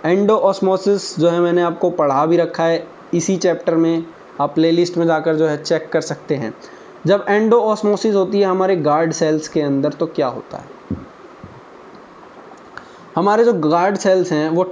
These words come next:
टर्जिड हो जाते हैं। गार्ड सेल्स become turgid, टी यू आर जी आई डी, टर्जिड। टर्जिड का मतलब हो गया swollen यानी फूल जाते हैं। और जब ये फूल जाते हैं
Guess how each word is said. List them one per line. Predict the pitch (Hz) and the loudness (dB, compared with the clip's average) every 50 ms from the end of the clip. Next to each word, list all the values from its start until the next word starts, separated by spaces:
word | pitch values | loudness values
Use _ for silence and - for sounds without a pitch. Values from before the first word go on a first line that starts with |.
| - | 0
टर्जिड | - 190 175 170 202 185 160 | 0 2 2 2 0 0 0
हो | 151 131 | 0 0
जाते | 131 120 110 - 120 | -2 -2 -4 -6 -8
हैं। | 113 110 117 - - - - 160 139 127 | -8 -8 -10 -14 -20 -16 -12 -10 -8 -4
गार्ड | 139 139 143 151 160 160 151 | -2 -2 0 0 -2 -2 -4
सेल्स | - - 143 135 131 127 131 139 - - - - - - - - - - - - - - - - - - - - - - - - - - 143 | -4 -4 -4 -2 -2 -2 -4 -4 -8 -12 -18 -20 -20 -20 -20 -20 -20 -20 -20 -20 -20 -20 -20 -20 -20 -20 -20 -20 -20 -20 -20 -20 -12 -6 -2
become | 147 151 151 - 156 147 135 127 127 135 151 - - - - - - - - - - - - - - - - - - - | -2 -2 -2 -2 -2 -2 -2 -2 -4 -4 -8 -12 -18 -20 -20 -20 -20 -20 -20 -20 -20 -20 -20 -20 -20 -20 -20 -10 -4 -2
turgid, | 160 156 139 131 123 113 107 107 - - - - - - - - - - - - - - - - - - - - - - - - - - - - - - - - - - - - - - - - - - - - - | -2 -2 0 -2 -2 -4 -4 -6 -10 -18 -20 -20 -20 -20 -20 -20 -20 -20 -20 -20 -20 -20 -20 -20 -20 -20 -20 -20 -20 -20 -20 -20 -20 -20 -20 -20 -20 -20 -20 -20 -20 -20 -20 -20 -20 -20 -20 -20 -20 -20 -16 -8 -2
टी | 151 147 147 | 0 0 2
यू | 147 143 143 147 | 2 2 0 0
आर | 151 151 | 0 -2
जी | 143 139 135 135 | -2 -2 -2 -2
आई | 131 131 | 0 0
डी, | 151 151 | -2 -2
टर्जिड। | 151 151 - 143 127 120 123 110 90 - - - - - - - - - - - | -4 -2 -4 -4 -4 -2 -4 -6 -6 -8 -12 -18 -20 -20 -20 -20 -20 -16 -8 -4
टर्जिड | 175 170 170 175 214 208 190 | -2 -2 0 0 0 0 0
का | 208 202 | 0 0
मतलब | 202 196 180 196 185 | 0 0 0 0 0
हो | 170 175 | 0 0
गया | 175 196 196 | 0 0 0
swollen | 190 - - - - 175 185 196 196 190 170 143 135 147 165 175 170 135 120 - - 160 | -2 -6 -8 -4 0 2 4 4 4 4 2 2 0 0 0 0 0 0 -2 -4 -4 -2
यानी | 156 170 175 196 190 | 0 0 2 0 0
फूल | 185 - - - 196 202 226 240 226 190 | -2 -4 -6 -2 0 2 4 4 2 2
जाते | 165 156 127 113 - 120 | 2 0 0 -2 -4 -4
हैं। | 110 101 - - - - - - - - - - - - - | -6 -6 -6 -10 -16 -20 -20 -20 -20 -20 -20 -20 -8 -2 -2
और | 175 170 | 0 2
जब | 180 208 196 | 2 0 2
ये | 208 226 | 2 0
फूल | 220 - - - 214 226 247 247 226 | 0 0 0 0 2 2 4 2 2
जाते | 196 208 196 185 190 196 180 | 2 2 2 2 0 0 0
हैं | 170 165 139 127 127 131 | 0 0 -2 -2 -4 -6